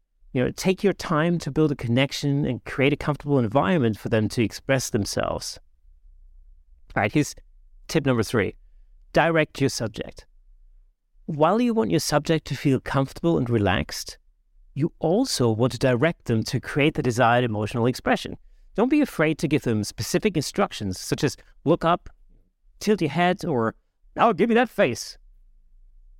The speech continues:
Not that I ever say that. Well, maybe sometimes I do. Okay, next tip. Use props and surroundings. Props and surroundings can help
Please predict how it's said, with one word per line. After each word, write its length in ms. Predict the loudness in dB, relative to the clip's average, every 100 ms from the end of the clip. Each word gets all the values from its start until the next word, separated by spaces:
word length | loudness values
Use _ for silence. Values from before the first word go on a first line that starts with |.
| -8
Not 220 | -6 -6
that 120 | -4 -2
I 80 |
ever 160 | -2 -4
say 200 | -6 -6
that. 140 | -8 -10 -18 -20 0
Well, 120 | 2
maybe 220 | 2 0
sometimes 320 | -4 -8 -8 -10
I 40 |
do. 140 | -10 -14 -18 _ -20 -20 -20 -20 -20 -20 -20 -20 -20 -20 -20 -20 -8 -4
Okay, 160 | -4 -6 -14 -20 -2
next 220 | -2 0
tip. 180 | -4 -4 -2
Use 300 | 0 2 0
props 480 | 0 0 0 -8 -14 -20 -20 -20 -6
and 140 | -4
surroundings. 800 | -2 0 2 4 2 -2 -6 -16 -20 -20 _ -20 -20 -20 -20 -4
Props 380 | 0 0 2
and 100 | -2
surroundings 720 | 0 2 4 4 4 2 0
can 180 | -4 -4
help 420 | -4 -2 -2 -2